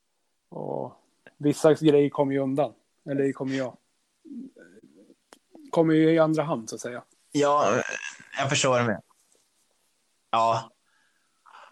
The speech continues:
Speaker 2: Men det var ändå inte så omöjligt att hålla, underhålla, eh, relationer till vänner ändå. Alltså, att jag föreställer mig att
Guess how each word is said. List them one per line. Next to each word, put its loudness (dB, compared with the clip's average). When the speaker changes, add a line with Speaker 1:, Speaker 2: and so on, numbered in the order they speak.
Speaker 2:
Men 0
det 2
var 4
ändå 2
inte 0
så 0
omöjligt 0
att 0
hålla, 0
underhålla, 2
eh, -6
relationer 0
till -2
vänner 2
ändå. -2
Alltså, -2
att -2
jag -2
föreställer 0
mig 0
att -2